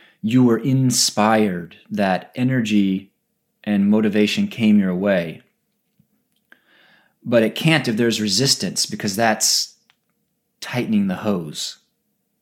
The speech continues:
All the different forms of, of resistance. Inspiration,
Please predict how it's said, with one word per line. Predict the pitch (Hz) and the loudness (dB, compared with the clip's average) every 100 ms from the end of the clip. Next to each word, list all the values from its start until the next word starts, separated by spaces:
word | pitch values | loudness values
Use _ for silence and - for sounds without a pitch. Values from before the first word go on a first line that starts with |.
| _ _ _ _ _ _ _ _ _ _ _ _ _ _ _ _ _ _ _ _ _ _ _ | _ _ _ _ _ _ _ _ _ _ _ _ _ _ _ _ _ _ _ _ _ _ _
All | 123 | -2
the | 127 | 0
different | 123 123 117 104 - | 0 -2 -2 -4 -8
forms | - 135 135 123 110 107 | -4 0 2 4 4 2
of, | 117 110 101 | 0 2 2
of | - 107 101 92 | 0 -2 -2 -4
resistance. | 95 104 101 - 82 - - - - - - - - _ _ _ _ _ _ _ _ _ _ _ _ _ _ _ _ _ _ _ _ _ _ _ _ _ | -6 -2 -2 -4 -8 -6 -6 -10 -20 -20 -20 -20 -20 _ _ _ _ _ _ _ _ _ _ _ _ _ _ _ _ _ _ _ _ _ _ _ _ _
Inspiration, | 170 175 175 175 202 208 180 160 151 - - | 2 2 4 6 6 4 2 2 0 -4 -14